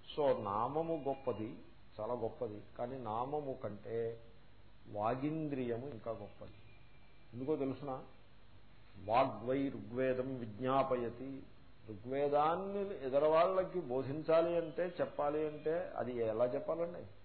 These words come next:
వాగింద్రియమే చెప్తుంది. యజుర్వేదం మాట ఏమిటి? అది వాగింద్రియమే చెప్తుంది. సామవేదం చెప్పాలంటే వాగింద్రియంతోటే చెప్తారు. మరి అథర్వణ వేదం నాలుగో దాని మాట ఏమిటి? అది వాగింద్రియంతోటే చెప్తారు.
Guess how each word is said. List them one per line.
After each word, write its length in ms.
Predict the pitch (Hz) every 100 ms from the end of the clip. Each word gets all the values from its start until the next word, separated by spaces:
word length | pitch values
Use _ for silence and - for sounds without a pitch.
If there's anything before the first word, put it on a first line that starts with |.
| -
వాగింద్రియమే 720 | - 107 131 143 143 151 160 208
చెప్తుంది. 520 | 202 139 - 92 - - - - - - - - - 120
యజుర్వేదం 560 | 127 165 180 185 185
మాట 200 | 185 180
ఏమిటి? 280 | 185 175 185
అది 220 | - 110
వాగింద్రియమే 640 | 190 170 180 190 190 190 185
చెప్తుంది. 260 | 160 143 - - - - - - - - - 110
సామవేదం 560 | 123 160 170 170 175
చెప్పాలంటే 580 | 170 170 170 165 160 208 - - - - -
వాగింద్రియంతోటే 800 | 104 151 214 262 262 254 233 240
చెప్తారు. 600 | 208 - - 95 - - - - - - - - - -
మరి 140 | 143
అథర్వణ 460 | 127 123 151 170 175
వేదం 340 | 170 165 160
నాలుగో 360 | 151 151 160 160
దాని 240 | 131 139
మాట 220 | 165 165
ఏమిటి? 240 | 165 160 156
అది 260 | 107 117
వాగింద్రియంతోటే 720 | 240 247 240 233 226 208 196 185
చెప్తారు. 400 | 156 120 -